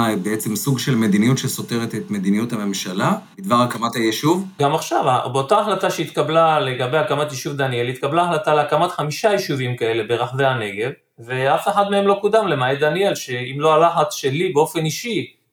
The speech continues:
Speaker 2: מול ועדת הפנים של הכנסת, וזימון אנשי התכנון, וש-, דרך אגב, הם יכלו לדון ולהגיד, "שמע, זה לא כלכלי להקים יישוב חדש", וזה היה צריך לחזור לממשלה להחלטה שנייה, והממשלה הייתה מחליטה אם להקים או לא, כי גם את באר שבע זה היה לא כלכלי להקים, וגם את המוביל הארצי לא היה כלכלי להקים. בסוף אנחנו מקימים פה מדינה.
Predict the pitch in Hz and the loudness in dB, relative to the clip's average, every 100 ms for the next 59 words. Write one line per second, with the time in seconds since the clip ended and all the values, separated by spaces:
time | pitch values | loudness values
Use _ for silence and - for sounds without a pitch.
0 | - 170 175 170 175 175 185 185 190 185 | 0 4 4 4 2 0 -2 -4 0 0
1 | 180 214 208 160 127 123 127 127 123 131 | 0 0 0 0 -2 -2 -2 -2 -4 -2
2 | 170 196 180 170 190 185 180 175 170 214 | 2 2 2 -2 2 4 2 0 -6 0
3 | 208 160 135 131 147 139 139 - 151 196 | 0 2 2 0 -2 -2 -4 -4 0 4
4 | 233 151 139 185 214 202 196 208 175 175 | 4 4 0 4 4 6 4 4 2 2
5 | 185 180 143 151 185 190 175 165 160 143 | 0 0 2 2 2 2 2 0 0 -2
6 | 147 143 127 143 131 120 156 226 240 - | -4 -6 -6 -8 -6 0 2 2 0 -10
7 | 123 127 160 165 202 165 185 196 185 180 | -6 0 2 2 0 2 4 4 2 0
8 | 175 180 175 160 156 160 165 147 131 135 | 4 4 4 2 0 0 0 0 0 0
9 | 151 202 226 240 240 220 233 233 208 190 | 0 2 2 2 0 0 0 0 2 2
10 | 185 208 196 185 175 143 170 208 170 165 | -2 0 0 0 0 -2 0 0 0 0
11 | 156 196 180 139 143 147 147 143 135 139 | 2 2 2 2 2 2 2 0 0 0
12 | 127 120 175 147 151 160 151 135 156 151 | 0 0 -2 0 0 0 -2 0 2 4
13 | 131 127 226 190 143 143 147 143 - 131 | 4 0 -6 0 2 2 2 0 0 -2
14 | 147 139 120 - 139 117 - 214 175 147 | 0 0 -2 -2 -6 -4 -2 0 0 -2
15 | 139 143 170 165 139 120 120 131 | -4 -4 -4 -2 -2 -2 -2 -2